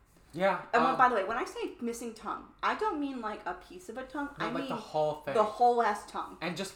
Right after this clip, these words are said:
Speaker 1: w-, in one eye, that screams aliens to me.
Speaker 2: Like, like, farther than you could bite your own tongue off. 'Cause, like, I would think it was an avalanche. She could be missing her tongue because she bit her tongue off as she was falling.
Speaker 1: And an eye?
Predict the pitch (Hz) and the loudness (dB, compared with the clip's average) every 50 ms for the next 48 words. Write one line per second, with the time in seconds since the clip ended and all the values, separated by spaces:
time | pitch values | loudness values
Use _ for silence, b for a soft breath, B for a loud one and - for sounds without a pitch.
0 | 143 131 - - 160 156 143 131 135 151 131 - 113 123 135 151 147 - 175 - | -14 -14 -10 -8 -8 -8 -6 -4 -2 -2 -2 0 0 0 -2 -2 -2 -2 -2 -2
1 | - - - - 147 143 147 147 135 - - 107 98 95 95 92 90 - - - | -2 -4 -10 -8 -8 -8 -8 -8 -10 -12 -12 -12 -12 -12 -14 -16 -18 -20 -20 -20
2 | - 95 92 90 98 - _ B B B B B B B B B 247 233 B 240 | -18 -20 -20 -20 -20 -20 _ B B B B B B B B B -16 -4 B 4
3 | 247 240 233 - - 240 233 233 - - 240 269 302 311 302 254 262 233 226 226 | 4 4 4 0 -2 -2 -2 0 2 6 6 6 6 4 0 -4 -4 -6 -6 -4
4 | 233 240 - 233 196 - - 185 180 175 180 175 165 160 165 165 - - 170 156 | -6 -6 -6 -6 -8 -6 -4 -4 -4 -4 -6 -6 -8 -8 -8 -10 -10 -10 -10 -10
5 | 143 - - - - 262 254 269 247 226 - 214 294 403 403 370 370 - 214 170 | -8 -10 -10 -8 -6 -6 -4 -6 -6 -2 0 2 2 4 2 2 0 -4 -8 -6
6 | 180 180 185 196 180 - 180 226 247 240 175 - 156 180 - 196 - - 214 196 | -8 -8 -8 -10 -10 -8 -8 -8 -6 -8 -8 -8 -10 -12 -14 -14 -10 -6 -6 -6
7 | 190 190 185 - 170 175 180 - 185 175 170 - 185 185 - 180 - - - 151 | -6 -8 -12 -12 -14 -14 -14 -12 -12 -12 -12 -14 -16 -16 -14 -14 -12 -10 -10 -10
8 | - - 160 - - 196 254 233 - - - - _ _ _ _ _ _ _ - | -10 -10 -14 -12 -10 -10 -8 -8 -10 -14 -16 -20 _ _ _ _ _ _ _ -8
9 | - 185 190 - 196 165 - - - 202 208 196 - - - - - - - 117 | -6 -6 -6 -6 -10 -12 -10 -6 -2 -2 -2 -2 -2 -6 -12 -18 -18 -12 -10 -8
10 | 123 135 143 139 117 87 95 101 101 | -8 -8 -8 -10 -12 -12 -12 -14 -14